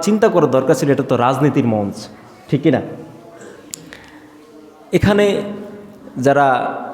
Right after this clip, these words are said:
আওয়ামী লীগ করে তারা তো খুশি, কিন্তু যারা অন্য অন্য দল করে তারা, তাদের মনে একটা ব্যথা লাগছে না? কথা বলেন, তারা কি, "কিরে,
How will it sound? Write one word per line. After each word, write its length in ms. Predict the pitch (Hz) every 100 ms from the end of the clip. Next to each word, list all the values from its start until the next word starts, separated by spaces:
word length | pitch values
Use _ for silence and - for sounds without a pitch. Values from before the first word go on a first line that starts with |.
| - - -
আওয়ামী 300 | 131 139 143
লীগ 140 | 180 196
করে 180 | - 107 82 - - - - - - - -
তারা 140 | 147
তো 120 | 147
খুশি, 420 | - 147 123 - 107 - - - - -
কিন্তু 180 | 214 226
যারা 180 | 214 190
অন্য 300 | 175 233 247
অন্য 180 | 226
দল 220 | 175 156 175
করে 280 | - 101 85 - - - - - - -
তারা, 180 | - 156 165 -
তাদের 240 | 160 156 160
মনে 180 | 165
একটা 140 | 165 160
ব্যথা 240 | 131 147
লাগছে 260 | 147 127 127
না? 120 | 127 123 - - - - - 160
কথা 200 | 147 160
বলেন, 200 | 151 147
তারা 160 | 151
কি, 120 | 156 160
"কিরে, 260 | 190 202